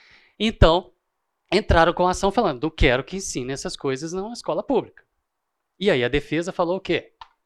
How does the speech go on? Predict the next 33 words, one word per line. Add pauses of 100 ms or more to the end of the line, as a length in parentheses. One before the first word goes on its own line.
(280)
"Vamos
aca-,
vamos (400)
impedir
que
esses
intolerantes
e
ignorantes
controlem
a
educação
dos
Estados
Unidos." (260)
E
essa
briga
tá
até
hoje
e
não
vai
acabar. (2000)
Agora
ela
já
tá
aqui (760)
e
vai
continuar.